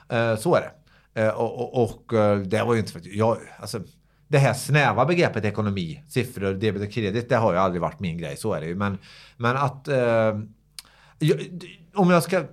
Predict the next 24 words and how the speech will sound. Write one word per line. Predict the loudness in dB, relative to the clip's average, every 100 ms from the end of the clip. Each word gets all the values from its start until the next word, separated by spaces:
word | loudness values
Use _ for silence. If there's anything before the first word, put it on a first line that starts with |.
| -14
hoppa | -2 -2 0 0
lite, | 0 -2 -2 -2 -2 -6
så, | -8 -4 -2
eh, | -2 -2
när | 0
vi |
ändå | 0 0
pratar | -2 -2 -2
om | -4
ekonomi, | -4 -2 -4
så | -4
kan | -4 -2
man | -2
säga | 2 2
att | 2 -2 -20 _ _ -16 -16 _ _ _
någonstans | 4 6 6 2 0 0 0 -4 -10 -16 _ _ _ -2
ett | -2 0
vi-, | -2 -2 -6 -6
e-, | -4 -4 -6 0
e-, | 4
någonting | 6 6 4 0
som | 0
hände | 2 4 4 2 0
mig, | 0 -2 -2 -2 0